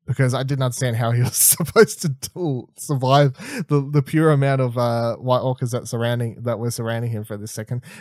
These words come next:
But then I kind of forgot about Dany and her existence for a hot second as well. So,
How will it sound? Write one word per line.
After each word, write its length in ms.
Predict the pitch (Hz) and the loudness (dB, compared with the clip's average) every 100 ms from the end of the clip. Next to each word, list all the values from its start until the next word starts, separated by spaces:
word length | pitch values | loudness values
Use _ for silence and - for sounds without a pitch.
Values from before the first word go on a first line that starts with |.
| - | -2
But 100 | 139 | 2
then 40 | |
I 60 | 131 | 2
kind 200 | 151 131 | 2 2
of 60 | - | 0
forgot 200 | 131 120 | -2 -2
about 220 | 113 101 | -4 -4
Dany 200 | 120 113 | -4 -4
and 120 | 107 | -4
her 100 | 117 | -4
existence 460 | 110 - 120 - 120 | -6 -8 -10 -10 -8
for 140 | 120 | -4
a 20 | 107 | -2
hot 160 | 123 | -2
second 260 | 123 113 117 | -4 -4 -4
as 140 | 110 | -2
well. 180 | 123 113 | -2 0
So, 200 | 135 | 0